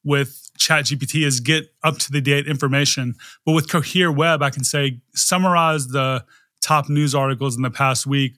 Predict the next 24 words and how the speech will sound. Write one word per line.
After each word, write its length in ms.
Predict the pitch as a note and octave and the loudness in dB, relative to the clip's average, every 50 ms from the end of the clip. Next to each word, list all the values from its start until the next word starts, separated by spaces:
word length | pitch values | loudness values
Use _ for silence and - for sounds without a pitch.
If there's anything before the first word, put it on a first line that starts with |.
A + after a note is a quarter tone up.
| - - - _ _ _ _ | -14 -20 -20 _ _ _ _
What 200 | C#3 D3 D#3+ E3+ | 2 2 4 4
are 60 | F3 | 4
the 120 | D3+ D#3+ D#3 | 2 -2 -4
coolest 420 | - - D#3+ D#3+ D#3 D3+ A#2 - | -4 -2 0 0 2 2 2 2
new 100 | D3+ C#3+ | 2 2
restaurants 520 | C3 C#3 C3+ - - D3+ C#3 C#3 B2+ - | 2 2 2 0 0 0 0 0 0 -2
that 100 | C#3 A#2+ | -2 -2
opened 320 | C#3 D3 C#3 - C#3+ C3+ C3+ | -2 -4 -2 -2 0 0 0
up 160 | C3+ C3 - | 0 0 0
last 320 | C#3 C#3 C3+ C3 - - | 0 0 0 0 0 -2
month 300 | C#3 C3 C3 C3 B2+ A2+ | -2 -2 -2 -2 -4 -4
in, 200 | B2+ B2 B2 B2 | -4 -4 -4 -4
in 140 | B2+ C3+ C3 | -2 -2 -2
Manhattan?" 580 | C3 B2+ B2 A#2 - C3+ C3+ C3 C3 C3 B2+ A2 | -2 -2 -2 -2 0 0 0 2 0 -2 -4 -2
Things 260 | - E3+ E3+ D#3+ D3 | 0 0 0 2 2
like 200 | C#3+ C3 B2 - | 0 0 -2 -2
that. 320 | C3+ B2+ C3+ D3 D3 - D#3 | -2 0 0 0 -2 -2 -2
So 200 | - - E3+ D#3 | -2 2 2 2
I 80 | D3+ C#3+ | 2 2
use 320 | C#3+ D#3+ E3 E3 C#3+ D3+ | 2 2 2 2 0 0
each 200 | D#3 E3 D#3 - | -2 -2 -2 0
of 60 | E3+ | 0
these 160 | D3 D3+ C#3 C3 | 0 0 0 0
models 760 | C#3 C3+ C#3 C#3+ C#3 C3+ C3+ C3+ C3 - - - - - | 2 2 2 2 0 0 -2 -2 -2 0 0 0 -2 -4